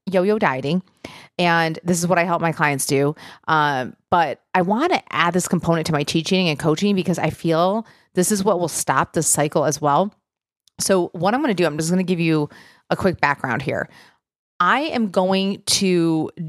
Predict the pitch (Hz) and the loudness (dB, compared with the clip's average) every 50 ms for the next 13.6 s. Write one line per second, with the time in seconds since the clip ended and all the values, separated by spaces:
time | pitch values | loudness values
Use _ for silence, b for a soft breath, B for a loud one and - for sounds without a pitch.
0 | 151 147 - _ - 170 175 175 170 165 156 - - 69 143 - - - - 180 | -12 -16 -16 _ -2 0 2 2 2 2 0 -2 -2 -2 -2 -4 -4 -2 0 0
1 | 170 160 160 156 165 - _ _ _ _ _ _ _ - 190 175 180 175 170 160 | 2 2 0 -2 -4 -6 _ _ _ _ _ _ _ -4 -2 -2 2 2 2 2
2 | 160 165 160 170 185 185 180 185 190 - - 185 170 160 156 156 - 175 151 - | 2 0 0 2 0 0 0 0 -2 -4 -4 -2 -2 0 0 0 0 0 0 0
3 | 131 113 - - - 175 175 165 180 185 214 240 240 - 247 254 247 226 220 208 | 0 -4 -2 -2 -2 0 0 2 0 0 0 0 -2 -2 -2 0 0 2 2 0
4 | 190 170 - - 185 165 160 160 143 - - _ _ - 170 180 175 170 135 - | 0 -2 -4 -2 -2 0 0 -2 -4 -8 -14 _ _ -10 -2 0 0 0 0 -2
5 | _ - 165 - 185 160 - - 202 196 - 247 247 247 220 202 170 165 165 170 | _ -10 -2 -2 0 0 2 0 0 2 2 2 2 2 0 2 2 2 2 2
6 | 175 175 165 - 170 151 160 156 147 143 147 170 190 B B B B B B B | 0 0 0 0 0 0 0 0 0 2 2 0 0 B B B B B B B
7 | B - 180 185 190 190 214 220 220 214 - - - 196 190 185 - _ _ _ | B -2 0 0 2 2 0 0 0 -2 -2 -2 0 0 0 0 -2 _ _ _
8 | _ _ - - - - 202 185 175 170 160 160 156 - - 151 147 143 - - | _ _ -6 -4 -2 0 2 2 2 2 0 -2 -4 -2 -2 -2 -2 -2 -4 -4
9 | - 147 104 - - - B B B B B B 185 180 170 165 165 165 165 165 | -4 -4 -4 -6 -12 -16 B B B B B B 0 2 2 4 2 2 0 -2
10 | 160 - - 202 185 175 175 170 143 175 - 196 170 - - 220 233 262 247 - | -4 -4 -2 0 0 0 0 -2 -4 -2 -4 -4 -2 0 -2 0 0 0 -2 -2
11 | 180 180 165 151 147 - 175 175 165 170 170 160 151 151 147 - 151 160 180 196 | 0 0 0 0 -2 -2 -2 0 2 2 2 2 0 -2 -4 -2 0 0 0 0
12 | 190 - 233 202 156 151 156 160 160 190 202 214 226 - - - - - - _ | 0 -2 -2 -2 -2 -2 -2 0 2 2 2 2 2 0 -2 -2 -4 -6 -12 _
13 | - 170 180 165 165 165 160 - - 165 170 | -4 0 0 2 2 0 -2 0 0 0 0